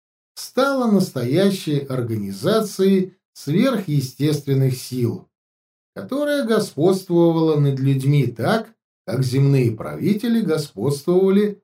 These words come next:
над подданными. Образовавшаяся в итоге пирамида власти, как называет его Баттеро,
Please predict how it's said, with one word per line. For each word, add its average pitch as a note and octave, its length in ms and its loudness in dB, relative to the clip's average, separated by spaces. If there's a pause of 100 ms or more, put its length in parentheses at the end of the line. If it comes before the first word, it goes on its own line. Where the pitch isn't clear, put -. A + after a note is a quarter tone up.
над F#3 380 -6
подданными. G3+ 920 0 (1000)
Образовавшаяся A#2+ 1080 0
в A2+ 100 0
итоге D3 400 4
пирамида B2+ 580 2
власти, A2 720 -2 (160)
как G#2+ 160 -8
называет C3 640 2
его C3 240 2
Баттеро, A#2+ 680 0